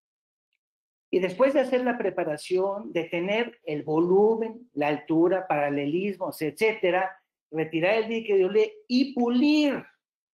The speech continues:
la preparación y terminar o hacer o efectuar o ajustar la línea de terminación, en este caso en un chaflán, porque ahí no puede ser un bisel.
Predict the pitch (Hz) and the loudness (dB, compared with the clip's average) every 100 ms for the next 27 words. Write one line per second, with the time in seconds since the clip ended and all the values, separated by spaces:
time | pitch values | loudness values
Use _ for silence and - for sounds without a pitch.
0 | - 139 185 165 175 160 180 220 247 - | -6 -2 0 0 -2 -2 0 0 0 -4
1 | 240 226 233 262 269 269 262 254 240 240 | -4 -2 4 6 8 6 4 -2 0 0
2 | 214 208 208 202 190 _ 151 147 - - | 0 0 2 0 -4 _ -8 -6 -6 -4
3 | 208 220 - 170 147 156 - 185 196 202 | -2 -2 -4 -8 -8 -12 -6 0 2 2
4 | 202 - _ - 151 175 156 202 202 208 | 0 -12 _ -10 -8 -8 -6 0 0 -2
5 | - _ - 170 165 208 233 226 190 165 | -12 _ -6 -2 0 -2 -4 -4 -6 -6
6 | 151 151 139 - 202 233 247 _ - 156 | -6 -6 -8 -8 -8 -8 -14 _ -12 -8
7 | 175 175 175 175 175 165 180 175 165 135 | -6 -6 -4 -4 -4 -6 -6 -8 -10 -4
8 | 170 170 247 240 - 123 165 156 160 131 | -2 -2 -4 -8 -12 -8 -6 -4 -6 -8
9 | 143 120 120 240 - | -12 -12 -10 -10 -10